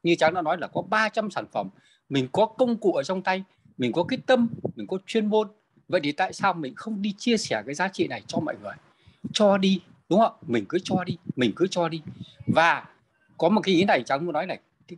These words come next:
người mà làm Siri, làm trong cái ngành nghề này, làm đặc biệt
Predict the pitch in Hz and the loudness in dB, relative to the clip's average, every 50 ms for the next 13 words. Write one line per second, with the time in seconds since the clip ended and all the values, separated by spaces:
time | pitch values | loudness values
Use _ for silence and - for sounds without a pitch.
0 | - - 143 135 151 165 156 139 135 139 135 139 147 143 127 110 - - - 185 | -10 -4 0 4 6 6 6 4 2 0 -2 0 -2 -2 -2 -6 -14 -16 -14 -14
1 | 175 170 170 165 147 - _ _ _ _ _ _ _ _ _ _ _ _ - 117 | -12 -12 -12 -14 -16 -18 _ _ _ _ _ _ _ _ _ _ _ _ -6 -4
2 | 143 143 135 117 - 160 156 160 151 143 113 107 110 104 98 107 101 95 113 143 | -2 -2 -2 -2 -4 -6 -6 -6 -4 -4 -4 -4 -4 -6 -8 -10 -10 -4 -2 0
3 | 151 135 - - 214 185 - 196 185 156 - | 0 0 0 0 0 0 2 2 2 2 2